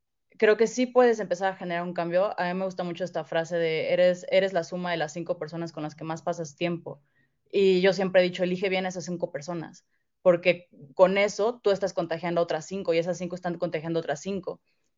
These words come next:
Entonces creo que, que, creo que es rodearte de las personas adecuadas, formar los equipos de trabajo adecuados y, y estar todos en el mismo canal de, sí, efectivamente la política es un asco, sí, efectivamente hay muchas prácticas sucias, feas,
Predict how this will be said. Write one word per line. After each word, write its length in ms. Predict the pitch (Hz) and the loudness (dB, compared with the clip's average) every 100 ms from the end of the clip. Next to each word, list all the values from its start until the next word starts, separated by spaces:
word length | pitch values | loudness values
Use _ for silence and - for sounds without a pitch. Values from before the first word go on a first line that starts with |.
| - | -2
Entonces 500 | 185 185 190 190 185 | 2 4 4 2 0
creo 200 | 196 190 | 0 4
que, 280 | 214 202 - - | 4 4 0 -6
que, 280 | 190 190 - | 2 2 4
creo 160 | 196 190 | 0 2
que 80 | |
es 160 | 208 202 | 0 0
rodearte 380 | 180 185 185 202 | 4 6 6 4
de 20 | |
las 140 | 175 151 | 0 -2
personas 400 | 160 180 175 180 | -6 -6 -6 -4
adecuadas, 560 | 156 151 156 156 165 | -4 -2 -2 -2 -4
formar 340 | - 170 180 185 | -4 -2 0 0
los 120 | 190 | -2
equipos 320 | 175 170 170 | -6 -10 -6
de 80 | 165 | -4
trabajo 360 | 156 151 156 165 | -2 -2 -2 -4
adecuados 600 | 143 160 156 165 233 _ _ _ _ _ | -2 -2 -2 -2 -6 _ _ _ _ _
y, 380 | 196 196 180 180 | 0 0 0 -2
y 160 | 190 185 | 2 2
estar 320 | 180 190 190 | 4 2 4
todos 220 | 208 190 | 2 2
en 80 | 175 | 0
el 100 | 165 | 0
mismo 280 | 170 185 185 | -2 -6 -6
canal 520 | 170 170 175 190 - | -4 -2 -2 -4 -6
de, 760 | 165 170 165 160 160 151 - _ _ _ - | 2 4 6 4 2 -2 -6 _ _ _ -18
sí, 300 | - 226 208 | 0 8 8
efectivamente 800 | 175 170 - 202 190 190 180 | 8 2 2 2 4 0 0
la 160 | 165 147 | 0 0
política 400 | 170 175 185 175 | -2 -4 -4 -4
es 100 | 170 | -4
un 100 | 165 | -4
asco, 260 | 160 - 151 | -6 -6 -8
sí, 160 | 196 | -4
efectivamente 640 | 196 180 - 185 185 180 175 | -2 -4 -2 -2 -2 -2 0
hay 60 | 170 | 0
muchas 340 | 180 180 180 | -2 -6 -6
prácticas 500 | - 175 170 156 160 | -4 -4 -6 -8 -8
sucias, 420 | 175 165 139 143 | -10 -6 -6 -6
feas, 420 | - 175 151 - | 4 4 4 -2